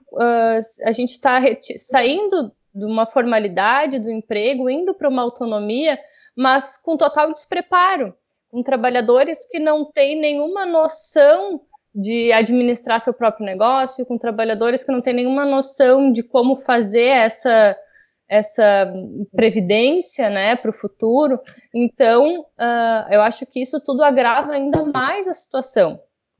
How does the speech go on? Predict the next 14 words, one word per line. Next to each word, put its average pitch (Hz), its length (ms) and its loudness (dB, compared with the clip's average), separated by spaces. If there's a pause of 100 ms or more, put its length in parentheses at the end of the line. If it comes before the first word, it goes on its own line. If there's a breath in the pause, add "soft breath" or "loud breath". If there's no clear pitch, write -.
(280)
Então, 185 240 -2
esse 247 240 -2
é 233 60 0
um, 233 640 -4
um 233 40 -2
primeiro 233 460 -2
ponto 240 500 -2
que - 80 -8
eu 233 60 0
acho 226 180 -4
que 240 240 0
a 226 80 -2
gente 220 220 -4
deveria, 220 420 2